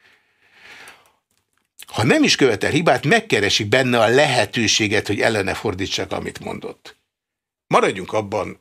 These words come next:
hogy Or-, hogy Kövér László utálja az újságírókat. Hogy miért megy el egyébként az Inforádióba? Valószínűleg azért, mert biztosítják őt arról, hogy nem lesz ott olyan újságíró, aki egyébként okoskodna, aki értelmiségi módra viselkedne.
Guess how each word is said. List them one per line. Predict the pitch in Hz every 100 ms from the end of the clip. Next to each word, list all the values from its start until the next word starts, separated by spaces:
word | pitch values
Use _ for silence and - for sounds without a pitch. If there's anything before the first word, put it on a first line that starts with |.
| -
hogy | - -
Or-, | 135 110 -
hogy | - - -
Kövér | 123 87 82
László | 95 98 - -
utálja | - 110 - - -
az | -
újságírókat. | 110 - - - - 123 -
Hogy | 151
miért | 240 247
megy | 160 127 123
el | 135
egyébként | 110 123 123 110 - 98 98 95 -
az | - - -
Inforádióba? | 147 - 117 104 95 98 110
Valószínűleg | 220 110 104 120
azért, | 123 117 104
mert | 98 95
biztosítják | 110 127 110 - 92 - 92 92
őt | -
arról, | - 107 107
hogy | 104 101
nem | 135
lesz | 95 87
ott | 92 -
olyan | 107 85
újságíró, | 92 117 - 98 90 92 87
aki | 82 107
egyébként | 104 98 90 - 85
okoskodna, | 87 - - - 95 104
aki | -
értelmiségi | 185 123 - 98 92 - 87 87
módra | 85 80 -
viselkedne. | - - - - 107 - -